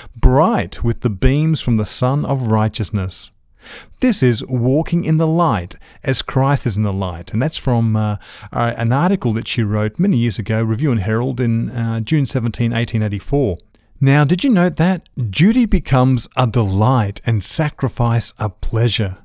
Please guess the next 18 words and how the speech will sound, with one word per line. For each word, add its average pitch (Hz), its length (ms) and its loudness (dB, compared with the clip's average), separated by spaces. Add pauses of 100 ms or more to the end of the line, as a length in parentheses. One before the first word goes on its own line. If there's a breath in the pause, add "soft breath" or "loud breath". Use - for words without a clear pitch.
(600 loud breath)
That's 262 200 2
why 123 220 4
some 135 320 4
people 127 340 4
end 120 200 2
up 110 200 -2
doing 127 300 4
so 175 400 2
much 151 300 2
for 131 100 6
God 117 460 0 (260 loud breath)
without 139 380 2
reward. 104 560 -2 (420 loud breath)
They 120 140 -2
do 131 340 2
it 131 100 0
for - 200 -2
love. 101 560 -4